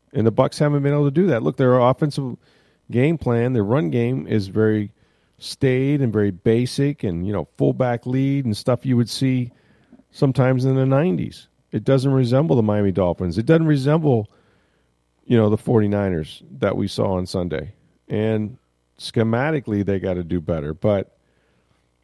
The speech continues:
I, I don't think it's, I don't think it's as simple as saying, "Well, our offensive line is terrible, and,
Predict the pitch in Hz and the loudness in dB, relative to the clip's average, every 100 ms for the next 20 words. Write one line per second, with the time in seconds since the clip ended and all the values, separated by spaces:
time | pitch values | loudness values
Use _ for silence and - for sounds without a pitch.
0 | _ - - - 143 135 180 196 170 147 | _ -14 -12 -2 0 4 6 6 2 0
1 | 131 - 110 - _ - 110 - - 127 | -2 -4 -8 -10 _ -16 -16 -14 -4 0
2 | 170 160 160 127 113 - 117 101 - 98 | 2 2 0 0 -2 -2 -2 -2 -2 0
3 | 101 127 156 151 113 113 110 110 - 113 | 4 6 6 4 -2 -2 -2 -2 -2 0
4 | 107 101 101 92 | 2 2 0 0